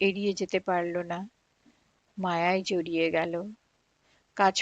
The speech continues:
ফেরত এসে ওদের খোঁজ না নিলে ও রাতে ঘুমোতেও পারে না। সকালে বের হয় ওদের মুখ দেখে। মাথায় থাকে ওদের ওই মুহূর্তে কি কি দরকার। ওর কাজ একটি সুস্থ পরিবেশে একটি শিশুর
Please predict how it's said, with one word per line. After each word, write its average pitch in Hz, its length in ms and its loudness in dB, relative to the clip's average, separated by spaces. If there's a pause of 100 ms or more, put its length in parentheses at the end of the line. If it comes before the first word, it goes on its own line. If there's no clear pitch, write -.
ফেরত 185 360 4
এসে 196 300 4
ওদের 185 280 2
খোঁজ 185 360 0
না 180 180 0
নিলে 180 340 2 (580)
ও 220 140 4
রাতে 208 320 4
ঘুমোতেও 202 600 2
পারে 175 300 2
না। 175 160 -4 (600)
সকালে 190 460 4
বের 185 320 6
হয় 196 240 4 (280)
ওদের 185 260 4
মুখ 180 220 -4 (140)
দেখে। 170 340 0 (840)
মাথায় 233 460 6
থাকে 220 300 6 (180)
ওদের 214 240 4 (120)
ওই 220 120 8
মুহূর্তে 214 520 0 (180)
কি 220 120 -2 (100)
কি 233 100 -2 (160)
দরকার। 175 400 -2 (840)
ওর 233 220 6
কাজ 208 300 4 (420)
একটি 226 260 0
সুস্থ - 380 2
পরিবেশে 226 560 4
একটি 226 200 -4
শিশুর 214 460 0